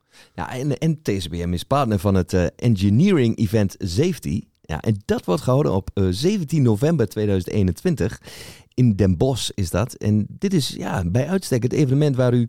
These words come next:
praktische antwoorden krijgt op al uw vragen over machineveiligheid. Dit jaar is het thema daar, eh, safety in een veranderende industrie. En, eh, meer info staat natuurlijk op T C P M punt N L. Maar Harry, waarom moeten we daar, eh, eigenlijk naartoe?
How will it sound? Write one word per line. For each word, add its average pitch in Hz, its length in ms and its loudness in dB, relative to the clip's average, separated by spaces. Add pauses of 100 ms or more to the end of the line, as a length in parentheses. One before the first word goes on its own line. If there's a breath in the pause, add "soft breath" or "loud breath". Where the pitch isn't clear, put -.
(140)
praktische 127 640 -2 (100)
antwoorden 190 440 0
krijgt 139 260 0
op 135 120 -4
al 196 140 -2
uw 156 140 4
vragen 123 380 0
over 110 160 2
machineveiligheid. 120 920 2 (360 loud breath)
Dit 196 160 0
jaar 180 220 0
is 151 120 2
het 139 140 -4
thema 151 280 2
daar, 123 340 2
eh, 107 220 2
safety 139 680 2
in 120 140 2
een 98 180 4
veranderende 110 800 2
industrie. 107 640 0 (260)
En, 110 260 2
eh, 95 220 0
meer 101 220 2
info 98 240 2
staat 98 180 0
natuurlijk 90 260 -2
op 87 140 -4
T 98 180 0
C 85 100 -4
P - 40 -20
M 110 160 2
punt 147 180 -6
N 135 120 -2
L. 143 100 0
Maar 147 320 0 (220 loud breath)
Harry, 175 260 2
waarom 180 300 2
moeten 175 200 2
we 156 60 2
daar, 156 280 2
eh, 151 200 0
eigenlijk 151 280 -2
naartoe? 196 300 -2